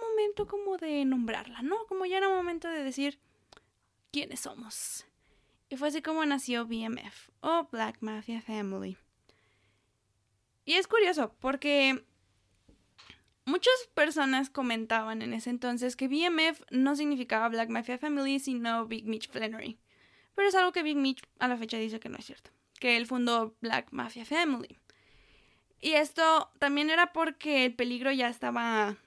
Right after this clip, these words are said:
cada vez más notorio en esta organización. Y era como muchos se preguntaban, pero ¿cómo mantenía tanta lealtad Big Mitch? O sea, porque estamos hablando de quinientas personas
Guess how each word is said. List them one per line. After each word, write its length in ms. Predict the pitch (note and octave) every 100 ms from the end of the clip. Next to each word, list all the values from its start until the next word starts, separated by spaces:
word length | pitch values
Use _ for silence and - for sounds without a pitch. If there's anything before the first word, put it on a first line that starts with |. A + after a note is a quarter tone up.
| _ _
cada 260 | - A#3 A3+
vez 160 | A3+
más 280 | A3+ G#3+ G#3+ - - - _ _ _ _ -
notorio 540 | A#3+ A#3+ G#3 G3+ G#3+ - _
en 160 | A3+ A3
esta 160 | G#3+
organización. 560 | A3+ A3+ A3+ G#3+ A3+ A3+ - - - -
Y 40 |
era 180 | G4+ G4
como 240 | F#4+ F4+ E4+
muchos 300 | E4 D#4+ E4
se 80 |
preguntaban, 680 | D4+ D4 C#4 C4 B3+ C4 C4
pero 300 | D4 C#4 C#4 _ _ _ _ _ -
¿cómo 240 | D#4 E4
mantenía 540 | D#4+ D#4 C#4 C4 B3+
tanta 240 | C4 C4 C4+
lealtad 400 | B3 A3+ A3 G#3+
Big 180 | A3 G#3+
Mitch? 160 | G3+
O 60 | G#3+
sea, 120 | A3
porque 200 | A3+ A#3+
estamos 200 | E4+ G#4+
hablando 280 | D#4 B3+ C4+
de 120 | A#3+
quinientas 420 | A3+ G#3+ G#3+ B3
personas 540 | - A3 A3 A3 A3+